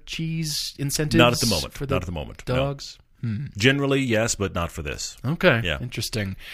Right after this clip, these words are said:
Speaker 1: All right, so what he's looking for is something available in the U S, available for about fifteen to seventeen thousand. He's limiting me to seventeen thousand.
Speaker 2: Mm-hmm.
Speaker 1: Prioritizing, as we mentioned, the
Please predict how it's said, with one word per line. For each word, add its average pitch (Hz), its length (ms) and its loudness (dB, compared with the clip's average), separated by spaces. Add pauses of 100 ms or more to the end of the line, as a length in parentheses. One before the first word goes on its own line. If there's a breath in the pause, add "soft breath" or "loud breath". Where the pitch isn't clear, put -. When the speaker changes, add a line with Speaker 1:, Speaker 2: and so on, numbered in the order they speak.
(260 loud breath)
Speaker 1:
All 165 80 10
right, 180 220 10
so 139 160 6
what 139 260 2
he's 254 120 0
looking 143 220 2
for 110 280 2
is 110 140 4
something 147 260 4
available 131 300 6
in 165 140 0
the 196 80 2
U 170 160 6
S, 110 280 2 (260)
available 147 360 2
for - 260 -2
about 113 580 0 (160)
fifteen 175 640 -2
to 156 60 -2
seventeen 143 440 2
thousand. 120 340 2
He's 107 120 -2
limiting 107 280 -2
me 98 100 -2
to 110 60 -4
seventeen 156 340 -2
thousand. 135 480 2
Speaker 2:
Mm-hmm. 110 140 -2 (720 soft breath)
Speaker 1:
Prioritizing, 170 640 6
as 127 320 4
we 113 120 0
mentioned, 107 580 0
the 104 120 -4